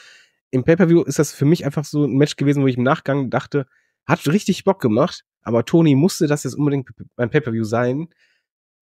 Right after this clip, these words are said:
Meine ehrliche Antwort, es hätte nicht geschadet, wenn das weg gewesen wäre. Da hätten wir halt einfach, hm, fünfzehn, zwanzig Minuten kürzeren Pay-Per-View gehabt. Und ich wäre früher ins Bett gegangen.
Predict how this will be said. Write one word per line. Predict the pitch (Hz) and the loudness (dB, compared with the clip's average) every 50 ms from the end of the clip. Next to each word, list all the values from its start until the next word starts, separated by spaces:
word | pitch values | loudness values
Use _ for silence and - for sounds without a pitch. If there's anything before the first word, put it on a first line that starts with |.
| _ _ _ _ - | _ _ _ _ -10
Meine | 110 120 160 214 226 202 147 | -2 0 2 2 2 2 0
ehrliche | 123 190 226 220 - - - | 0 0 -2 -2 -4 -4 -6
Antwort, | 190 185 185 175 165 - _ _ - - _ _ _ _ _ _ _ _ _ _ _ _ _ _ - | -6 -4 -4 -4 -6 -6 _ _ -20 -20 _ _ _ _ _ _ _ _ _ _ _ _ _ _ -10
es | 110 110 - 131 | -8 -6 -6 -6
hätte | 123 - 147 131 | -4 -2 0 2
nicht | 147 170 - - | 2 2 0 -2
geschadet, | - - - - 85 - - 127 160 165 - - | -6 -6 -6 -8 -10 -8 -6 -4 -4 -6 -4 -4
wenn | 143 156 | -2 -2
das | 151 147 - - - - | -2 -4 -4 -8 -14 -10
weg | 151 185 190 | -10 -10 -2
gewesen | 190 175 151 131 | 0 0 2 2
wäre. | 113 101 | 2 2
Da | 104 | 2
hätten | 107 123 - 147 | 2 0 2 2
wir | 131 135 | 2 4
halt | 139 127 - | 4 2 2
einfach, | 120 131 - 143 - - - | -2 0 0 0 -2 -2 -8
hm, | - 110 127 139 123 95 - _ - - - - _ _ _ _ _ _ _ _ | -12 -10 -10 -10 -10 -14 -16 _ -20 -20 -20 -20 _ _ _ _ _ _ _ _
fünfzehn, | - - 160 - - - 147 147 | -6 -6 -6 -6 -4 -6 -6 -2
zwanzig | - 147 147 147 143 | 0 0 0 0 2
Minuten | 147 147 151 147 - 147 - | 2 2 2 2 0 -4 0
kürzeren | - 147 147 - - 147 | 0 0 0 0 -4 -2
Pay-Per-View | - 175 165 - 135 117 113 107 | -2 -2 0 0 0 0 0 0
gehabt. | 98 101 98 101 _ _ - _ _ _ _ _ _ _ _ _ _ - | 0 -2 -4 -4 _ _ -20 _ _ _ _ _ _ _ _ _ _ -8
Und | 120 113 | -8 -4
ich | - | 0
wäre | 123 117 | 0 0
früher | 110 123 143 135 120 | 0 2 2 2 2
ins | 107 | 2
Bett | - - - | -2 -6 -4
gegangen. | - 95 92 95 - 117 | -4 -8 -8 -8 -12 -14